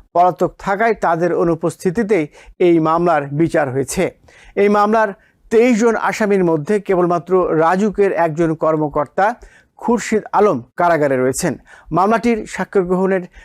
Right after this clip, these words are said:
শেষ পর্যায়ে আত্মসমর্পণ করেন তিনি। আসামি আলমের এক বছরের কারাদণ্ড দিয়েছে আদালত। তেইশ জনের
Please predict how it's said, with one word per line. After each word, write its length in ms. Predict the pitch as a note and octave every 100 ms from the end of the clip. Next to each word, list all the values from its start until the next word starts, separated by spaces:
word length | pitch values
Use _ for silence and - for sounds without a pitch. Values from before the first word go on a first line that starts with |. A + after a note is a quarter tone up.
| _
শেষ 300 | - B3 A3
পর্যায়ে 400 | - E3 D3+ E3+
আত্মসমর্পণ 720 | - - - E3 F3 D#3+ E3
করেন 280 | D#3 D3 C#3+
তিনি। 300 | C3 E3+ A3+ - - -
আসামি 460 | - F3 A#3 A3 A3 G#3+ - -
আলমের 520 | - F#3+ B3 A#3+ A3 -
এক 220 | F3 F3+
বছরের 400 | F3 E3 F#3+ F#3
কারাদণ্ড 460 | E3 D#3 D#3+ D#3+ D3+
দিয়েছে 420 | D3 D3 - D3+
আদালত। 480 | C3 D3 E3 F#3 - _ -
তেইশ 200 | A3+ G3+
জনের 240 | A#3+ A#3